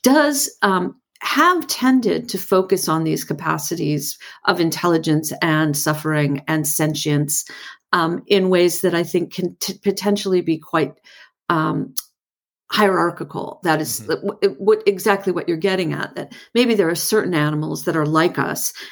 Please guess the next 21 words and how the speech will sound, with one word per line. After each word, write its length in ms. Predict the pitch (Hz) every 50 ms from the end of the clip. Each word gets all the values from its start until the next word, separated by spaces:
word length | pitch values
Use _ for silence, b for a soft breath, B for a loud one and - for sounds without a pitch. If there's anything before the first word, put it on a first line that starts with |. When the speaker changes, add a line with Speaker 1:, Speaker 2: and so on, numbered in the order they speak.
| B
Speaker 1:
and 160 | B 185 185
so 140 | - - 196
we're 140 | 175 180 175
gonna 280 | 170 175 160 160 151 151 - _ _ -
pay 160 | - 180 175
more 200 | 170 165 160 156
attention 440 | 151 151 - 160 160 156 160 151 -
to 100 | 165 151
those 340 | 151 160 160 165 160 156
animals, 560 | 156 147 147 147 147 147 143 143 143 143 - - B B B B B B B _
um, 260 | - 170 160 156 175 175 -
and 140 | 175 170 175
those 200 | 180 180 170 -
that 140 | 175 156
are 80 | 156 147
really 440 | 151 156 160 190 214 202 180 165 143
different 460 | 143 151 165 180 175 - 175 147 143
from 200 | - - 160 160
us 300 | 160 160 160 156 - - - -
are, 380 | 165 156 160 165 165 160 - B B B B B B B _ -
um, 260 | 170 156 151 151 -